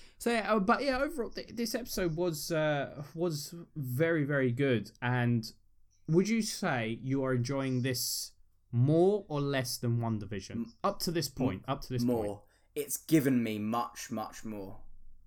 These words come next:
Speaker 2: I'm definitely enjoying it more.
Speaker 1: Yeah, and I like, it's six episodes, they're forty-five minutes apiece.
Speaker 2: Yeah.
Speaker 1: So they are moving at a
Speaker 2: Yeah.
Speaker 1: It is funny that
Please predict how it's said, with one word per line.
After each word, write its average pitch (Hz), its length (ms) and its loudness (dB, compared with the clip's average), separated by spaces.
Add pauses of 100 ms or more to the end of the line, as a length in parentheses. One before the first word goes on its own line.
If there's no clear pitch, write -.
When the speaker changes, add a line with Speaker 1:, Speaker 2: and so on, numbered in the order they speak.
(380)
Speaker 2:
I'm 113 160 -2
definitely 110 380 -2
enjoying 95 300 -8
it 92 100 -14
more. 92 200 -16 (1300)
Speaker 1:
Yeah, 185 320 4
and 170 120 2
I 180 60 6
like, 185 420 0 (640)
it's 143 200 -2
six - 580 -2
episodes, 143 720 -2
they're 120 120 -2
forty-five 156 600 0
minutes 135 280 -4
apiece. 120 680 -2
Speaker 2:
Yeah. 113 180 -4
Speaker 1:
So 131 200 -2
they 143 160 0
are 160 180 2
moving 143 520 6
at 104 100 0
a 113 140 0
Speaker 2:
Yeah. 110 140 -2 (600)
Speaker 1:
It 226 120 -2
is 240 100 -4
funny 220 300 -2 (100)
that 170 180 0